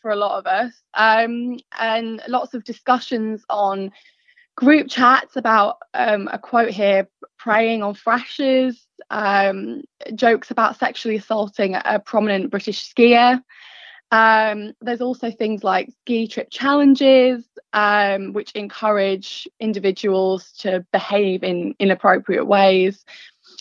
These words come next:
Um, offensive images, uh, on group chats, which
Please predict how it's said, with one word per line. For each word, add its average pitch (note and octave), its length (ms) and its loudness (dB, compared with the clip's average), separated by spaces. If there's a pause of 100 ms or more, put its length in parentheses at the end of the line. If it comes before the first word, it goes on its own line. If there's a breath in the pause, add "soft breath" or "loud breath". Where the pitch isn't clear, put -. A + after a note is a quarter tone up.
(120)
Um, G3+ 400 4
offensive A3+ 500 -4
images, C#4 640 -2 (240)
uh, G#3+ 240 0
on G#3+ 80 -4
group G#3 240 -6
chats, G3+ 420 -4
which G#3 200 -8